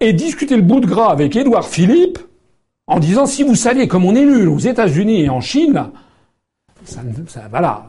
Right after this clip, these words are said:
c'est, les gens ne comprennent pas. Dans la planète entière, les gens ne comprennent pas. Ça n'est pas tout. C'était le début d'une série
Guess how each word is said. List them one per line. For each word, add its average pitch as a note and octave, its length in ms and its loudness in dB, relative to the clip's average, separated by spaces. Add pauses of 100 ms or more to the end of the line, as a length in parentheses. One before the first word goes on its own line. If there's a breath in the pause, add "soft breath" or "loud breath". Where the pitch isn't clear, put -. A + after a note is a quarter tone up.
(140)
c'est, - 180 -20 (640)
les C3+ 140 -2
gens G3 160 0
ne E3 80 0
comprennent F3 480 -4
pas. A#2 360 -8 (120)
Dans C3+ 80 -10
la A#2+ 100 -4
planète F#3 360 -4
entière, B2 300 -10
les C3+ 80 -6
gens A3 160 -8
ne F3+ 100 -6
comprennent D3+ 500 -6
pas. - 200 -18 (1700 loud breath)
Ça - 240 -4
n'est D4+ 140 0
pas D#3 140 -2
tout. D4+ 340 -2 (500)
C'était B3 380 -4
le D#3+ 160 2
début A3 440 -2
d'une D3+ 280 -2
série E3 680 -4